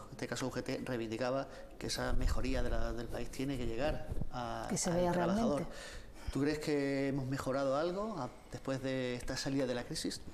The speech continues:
Speaker 1: ¿El trabajador lo nota o todavía
Speaker 2: Yo
Speaker 1: no?
Speaker 2: creo que todavía no notamos nada, no se nota. Eh, nos, nos están vendiendo que sí, que estamos mejorando, pero, mm, no, no lo vemos todavía.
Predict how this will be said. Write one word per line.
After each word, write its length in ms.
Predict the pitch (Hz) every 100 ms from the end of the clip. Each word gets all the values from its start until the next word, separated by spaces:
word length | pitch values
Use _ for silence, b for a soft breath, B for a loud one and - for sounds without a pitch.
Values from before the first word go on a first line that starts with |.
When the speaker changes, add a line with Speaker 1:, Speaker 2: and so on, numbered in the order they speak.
| -
Speaker 1:
¿El 80 | 127
trabajador 500 | 123 123 131 143 147
lo 140 | 139 135
nota 320 | 180 220 226
o 240 | 113 113
todavía 400 | 113 - 151 -
Speaker 2:
Yo 60 | 208
Speaker 1:
no? 60 | 226
Speaker 2:
creo 100 | 208
que 60 |
todavía 260 | 196 185 180
no 80 | 175
notamos 320 | 170 165 165
nada, 340 | 170 170 165 - B B B -
no 80 | 180
se 140 | 180
nota. 320 | 175 165 170 B B B B B -
Eh, 400 | 208 185 180 175
nos, 220 | 180 185 190
nos 140 | 170
están 260 | 160 170 180
vendiendo 500 | 190 220 226 240 269
que 140 | 165
sí, 240 | - 185
que 60 | 190
estamos 260 | 196 180 175
mejorando, 640 | 175 180 208 220 233 262 -
pero, 280 | 226 240 294
mm, 1500 | - - 208 180 170 165 160 170 180 - - - - 202
no, 260 | 185 185 180
no 140 | 196
lo 80 | 202
vemos 260 | 180 214 -
todavía. 420 | 170 165 190